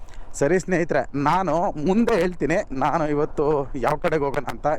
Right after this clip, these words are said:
ಎರಡು ಪ್ಲ್ಯಾನ್ ಮಾಡಿದ್ದೀನಿ, ಆ, ಎರಡು ಪ್ಲೇಸ್ ವಿಸಿಟ್ ಮಾಡೋಣ ಅಂತ. I think ಹೋಗ್ತಾ ಹೋಗ್ತಾ ಡಿಸೈಡ್ ಮಾಡ್ಕೊತೀನಿ, ಕಾದ್ ನೋಡೋಣ. ಆ, ಮುಂದೆ ಹೇಳ್ತೀನಿ ಎಲ್ಲಿಗೆ ಹೋಗ್ತಿದ್ದೀನಿ ಅಂತ. ಸಿಗೋಣ ಬನ್ನಿ. ಫಸ್ಟು ಫ್ಯೂಲ್ ಹಾಕ್ಸ್ಬೇಕು,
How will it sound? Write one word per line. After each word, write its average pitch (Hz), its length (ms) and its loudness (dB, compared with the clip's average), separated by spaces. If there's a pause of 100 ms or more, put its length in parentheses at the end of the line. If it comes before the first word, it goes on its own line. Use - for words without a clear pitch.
ಎರಡು 156 320 0
ಪ್ಲ್ಯಾನ್ 196 300 0
ಮಾಡಿದ್ದೀನಿ, 156 380 0 (1080)
ಆ, 139 260 2
ಎರಡು 151 380 2
ಪ್ಲೇಸ್ 190 320 0
ವಿಸಿಟ್ 151 320 0
ಮಾಡೋಣ 139 320 0
ಅಂತ. 127 220 -2 (240)
I 151 60 2
think 233 420 0
ಹೋಗ್ತಾ 190 600 0
ಹೋಗ್ತಾ 220 480 0
ಡಿಸೈಡ್ 202 340 -2
ಮಾಡ್ಕೊತೀನಿ, 180 920 0
ಕಾದ್ 135 240 2
ನೋಡೋಣ. 139 340 2 (280)
ಆ, 139 400 -4
ಮುಂದೆ 170 320 2
ಹೇಳ್ತೀನಿ 135 400 -2 (180)
ಎಲ್ಲಿಗೆ 151 260 0
ಹೋಗ್ತಿದ್ದೀನಿ 143 640 -2
ಅಂತ. 117 180 -4 (1300)
ಸಿಗೋಣ 147 260 0
ಬನ್ನಿ. 139 280 -4
ಫಸ್ಟು 135 760 0
ಫ್ಯೂಲ್ 147 380 -2
ಹಾಕ್ಸ್ಬೇಕು, 147 600 -2